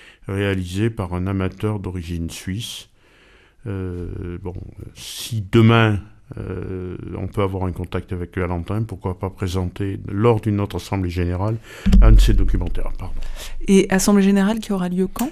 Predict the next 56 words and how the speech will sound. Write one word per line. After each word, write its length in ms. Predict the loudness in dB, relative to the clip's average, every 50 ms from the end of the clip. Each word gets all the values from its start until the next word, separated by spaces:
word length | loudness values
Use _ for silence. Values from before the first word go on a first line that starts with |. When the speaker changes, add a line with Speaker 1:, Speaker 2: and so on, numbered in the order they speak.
| -8 -8
Speaker 1:
Le 240 | -4 -2 -2 -2
trente 380 | -4 -4 -2 -2 -2 -2 -2 -2
et 60 | 0
un 120 | 0 0 0
janvier 760 | 0 0 -2 -2 -2 -4 -6 -4 -4 -2 -2 -2 -2 -4 -4 -4
à 140 | -4 -4
quatorze 560 | -4 -2 -4 -4 0 0 -2 -2 -2 -4 -2 0
heures 340 | 0 2 2 0 0 0
à 60 | -2 -2
la 100 | -2 -4
salle 300 | -4 -2 -2 0 0 0
des, 280 | -4 -4 -4 -4 -6 -8 -12 -16 -16 -14 -16 -16 -8 -2
à 100 | 0 2
la 140 | 4 2 2
salle, 340 | 0 -4 -8 -4 -2 -2 -2
alors 160 | -2 -4 -8
je 80 | -12
sais 60 | -14 -8
plus 100 | -8 -6
comment 160 | -4 -4 -4
elle 80 | -4
s'appelle, 400 | -6 -6 -8 -8 -6 -4 -4 -4
de 120 | -4 -6 -8
Chaumérac. 540 | -8 -6 -6 -6 -6 -6 -8 -10 -12 -14 -20 -20 -20 -20 -18
Salle 220 | -10 -2 0 0 2
des 80 | 0
fêtes 180 | 0 -2 -4 -4
de 60 | -4
Chaumérac. 380 | -8 -8 -10 -10 -10 -10 -12 -16 -16 -18 -20 -20 -16 -8 -4
Speaker 2:
Hmm. 420 | -2 0 0 0 0 -2 -4 -6 -8 -12 -18 _ -18 -18 -16 -16 -16 -16 -16 -10 -4
Alors, 240 | 0 0 2 2 2
euh, 180 | 2 4 2 2 0
on 60 | 0
va, 180 | -2 0 0 -2 0
on, 480 | -2 0 0 0 -2 -2 -2 -4 -6 -4
on 300 | -2 -2 0 0 0 0
va 160 | 0 0 -2
parler 560 | -2 -2 -4 -4 -2 -2 -2 -2 0 0 0 0
un 120 | 0 0
petit 160 | -2 -2 -4
peu 200 | -2 0 0 0
justement 400 | 0 -2 -4 -2 0 2 2 2
de 160 | 2 2 0
ce 340 | -2 -4 -4 -4 -2 -2 -2
cahier 500 | -2 -4 -2 -2 0 0 0 0 0 0 2
numéro 320 | 2 2 2 0 0 -2
cent 200 | -4 -6 -6 -6
soixante-cinq 840 | -6 -6 -6 -8 -6 -4 -4 -4 -4 -6 -6 -4 -4 -4 -4 -4 -8 -12
Speaker 1:
Mhm. 80 | -12 -8
Speaker 2:
que 120 | -6 -6
j'ai 140 | -4 -4 -6
donc 360 | -6 -6 -4 -4 -4 -6 -8
toujours 300 | -6 -6 -4 -4 -4 -6
sous 100 | -6 -4
la 120 | -2 0
main, 180 | 2 2 0 0